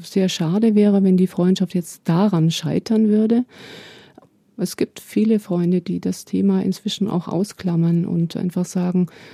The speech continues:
„Lass uns einfach über das sprechen, was, was uns verbindet, oder lass uns zusammen in die Berge gehen oder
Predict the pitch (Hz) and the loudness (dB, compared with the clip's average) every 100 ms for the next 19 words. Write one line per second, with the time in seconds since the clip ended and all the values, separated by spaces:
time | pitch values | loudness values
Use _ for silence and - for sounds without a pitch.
0 | - - 170 175 - 190 - 180 180 180 | -20 -10 -6 -4 -2 -4 -2 -4 -2 -2
1 | - - 190 180 175 185 - - 185 180 | -4 -4 0 0 0 -2 -4 -4 -2 0
2 | 190 180 175 - - - - 196 175 175 | 2 2 0 -4 -12 -14 -8 -4 -2 -2
3 | 170 175 180 196 226 190 180 170 175 - | -2 -2 2 4 4 4 2 2 0 -2
4 | 165 - - - _ 175 175 175 180 170 | -4 -4 -20 -20 _ -2 2 2 2 0
5 | 175 180 202 214 208 208 208 208 175 170 | 2 2 2 2 4 6 6 4 2 2
6 | 170 | 0